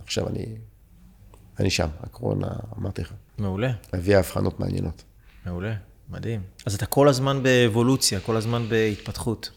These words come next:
Speaker 1: כל הזמן. תראה, תסתכל על, אה, מבוגרים מאוד, כאילו זקנים. הזמן שהם מתחילים באמת להזדקן, זה שמפסיקים להיות באבולוציה. שהם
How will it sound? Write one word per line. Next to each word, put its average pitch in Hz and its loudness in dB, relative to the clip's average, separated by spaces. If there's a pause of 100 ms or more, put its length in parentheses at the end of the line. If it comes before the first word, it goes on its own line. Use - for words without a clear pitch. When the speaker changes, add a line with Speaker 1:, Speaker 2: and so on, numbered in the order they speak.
(580)
Speaker 1:
כל - -12
הזמן. - -16 (1600)
תראה, 101 4 (220)
תסתכל - 0
על, 98 6
אה, 85 2
מבוגרים 85 0
מאוד, 90 4 (100)
כאילו 80 -10
זקנים. 82 -2 (1000)
הזמן 113 10
שהם 107 4
מתחילים 101 2
באמת 95 2
להזדקן, 135 2
זה 98 -2
שמפסיקים 90 -2
להיות 90 -2
באבולוציה. 90 -8 (320)
שהם 92 -4